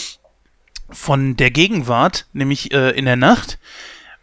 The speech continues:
äh, deswegen hat er das dann nachts gedreht. Also der hat da richtig, richtig viel geackert und, äh, naja gut, hat sie dann trotzdem noch ganz gut hingekriegt.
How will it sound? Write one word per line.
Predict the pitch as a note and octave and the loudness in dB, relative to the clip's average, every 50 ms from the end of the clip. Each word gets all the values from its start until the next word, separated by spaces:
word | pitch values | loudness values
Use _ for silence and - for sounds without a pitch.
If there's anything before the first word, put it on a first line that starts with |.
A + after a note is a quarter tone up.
| - | 2
äh, | D#3+ E3 E3 D#3+ | 4 6 6 4
deswegen | D3 C#3+ E3+ E3+ - F3+ F3+ F3 D#3+ | 4 0 -2 -2 0 0 0 2 2
hat | E3+ E3 | 2 2
er | E3+ D#3 | 2 0
das | F3 F3 - | 0 0 0
dann | F#3+ F3+ F3 E3+ E3+ E3+ | 0 0 2 2 2 4
nachts | D#3 C#3 - - - - - - | 4 2 2 0 -2 -6 -8 -8
gedreht. | - A2+ - - A2 A2 G#2 G#2 - | -8 -10 -10 -10 -12 -12 -12 -10 -6
Also | - B2+ B2+ C3+ | -4 -2 0 2
der | C3+ C3+ B2+ | 2 2 4
hat | C3 D#3 - - | 2 2 0 0
da | F3 D#3 C#3+ | -2 -2 -2
richtig, | C3 C#3+ E3+ G3+ - - A3+ G3 - - - - | 0 0 0 0 0 -2 -2 -4 -6 -8 -6 -4
richtig | D3 F3+ - - F3+ F3+ - - | -4 -4 -4 -6 -6 -6 -6 -6
viel | - - - D#3+ E3 D#3+ D#3+ D#3+ | -6 -4 0 4 6 6 6 4
geackert | - - - - - G3 - - C#3+ D3+ F#3+ - - - | 2 -2 -2 -2 -2 0 2 2 4 4 2 2 -4 -8
und, | - C#3+ C#3+ C#3+ D3 D3 D3 D3 C#3 - - - | -6 -4 -2 0 0 0 -2 -4 -6 -8 -12 -12
äh, | B2 C3 B2+ | -10 -10 -10
naja | B2+ B2+ B2+ C#3+ D#3+ D#3+ | -8 -6 -4 -2 -2 -2
gut, | E3 E3 D3+ C3 - | 0 -2 -2 -2 -2
hat | C3 A#2 - | -4 -4 -4
sie | - C3 | -4 -4
dann | B2 B2+ B2 B2+ B2 | -2 -2 -4 -4 -6
trotzdem | - - C3+ - - - C3+ C3 | -6 -8 -6 -6 -6 -6 -6 -6
noch | B2+ - - | -8 -8 -10
ganz | B2 A#2+ A#2+ - - | -10 -10 -10 -12 -12
gut | - B2+ - | -14 -14 -12
hingekriegt. | - - C3+ C3 A#2 - - - G2+ - - | -8 -6 -4 -4 -4 -4 -4 -6 -6 -6 -10